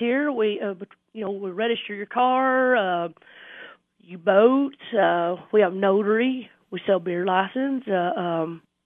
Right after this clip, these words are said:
see, business license, marriage license, um, and as, since I've been elected, I've reopened the office on Saturdays and also opened a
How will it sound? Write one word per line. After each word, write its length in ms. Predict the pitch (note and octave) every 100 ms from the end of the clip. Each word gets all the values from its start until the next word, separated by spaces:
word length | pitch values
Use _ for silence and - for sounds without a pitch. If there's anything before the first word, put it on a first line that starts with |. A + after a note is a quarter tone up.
| _ -
see, 80 | G3+
business 460 | F#3 F#3+ G3+ A#3 -
license, 680 | B3+ C4 C4+ D4 D4 C#4+ A3+ -
marriage 360 | E3+ F3 A3 A#3+
license, 500 | A#3+ B3+ B3+ C#4+ C#4+ - A3
um, 400 | - G3 F3+ E3+ D#3+ _
and 120 | G3 G#3
as, 80 | G3+ _ _
since 140 | A#3+
I've 160 | A#3 G#3+
been 100 | G#3+
elected, 520 | A3 C#4 E4+ - B3 A3+
I've 360 | A3 F#3 G3+
reopened 400 | G3+ A3 G3+ -
the 40 | G#3
office 280 | F#3+ F#3+ A3
on 200 | A3 C4+
Saturdays 680 | - A#3+ A3+ A3 A3 A#3+ C#4+ - - - -
and 80 | G#3+
also 480 | G#3+ C4+ A3 G#3+ F4+
opened 280 | G#3+ G#3
a 60 | B3